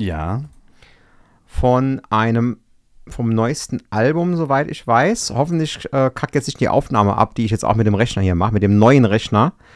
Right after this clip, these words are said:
Speaker 2: wo ich noch nicht alles ausprobiert hab. Und das ist die Jason Richardson zwei. Und das ist Tendinitis.
Speaker 1: Okay.
Speaker 2: Der Titel Tendinitis. Erster Titel auf dem Album.
Speaker 1: Kommt drauf. Bei mir ist es, ähm,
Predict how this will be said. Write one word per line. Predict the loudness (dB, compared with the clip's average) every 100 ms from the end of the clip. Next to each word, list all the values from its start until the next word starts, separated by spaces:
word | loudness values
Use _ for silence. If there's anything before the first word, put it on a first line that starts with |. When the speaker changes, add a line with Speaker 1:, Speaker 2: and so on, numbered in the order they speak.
| -20 -20 _
Speaker 2:
wo | -4
ich | 0
noch | 0
nicht | 0 -2
alles | -4
ausprobiert | 0 0 0 -6 -2 -2 0
hab. | 0 0
Und | -2
das | -6
ist | -8 -8
die | -2
Jason | 0 0 0 0
Richardson | 0 0 -4 -4 -6
zwei. | -6 -4 2 4 4 2 0 -4 _ _ _ _ _ _ _
Und | 2 4
das | 4
ist | 2 -2 -2 -6 0
Tendinitis. | 2 4 6 6 4 0 -4 -8 _ _ _ _
Speaker 1:
Okay. | -20 -20 -20 -12
Speaker 2:
Der | -10
Titel | -4 -2 0 -4
Tendinitis. | -2 -2 2 4 2 0 -8
Erster | 0 0 0 -4
Titel | -2 -4 -4
auf | -4 -4
dem | -4 -6 -6 -10 _
Album. | -2 0 -2 -8 -10 _ _ _ _ _ _ _ _ _ _ -16
Speaker 1:
Kommt | -14 -8
drauf. | -8 -8 -10 _ _ _ _ _
Bei | -4
mir | -2 -2 -2 -2 -4
ist | -8 -6
es, | -8 -8 -16 -10
ähm, | -6 -4 -4 -6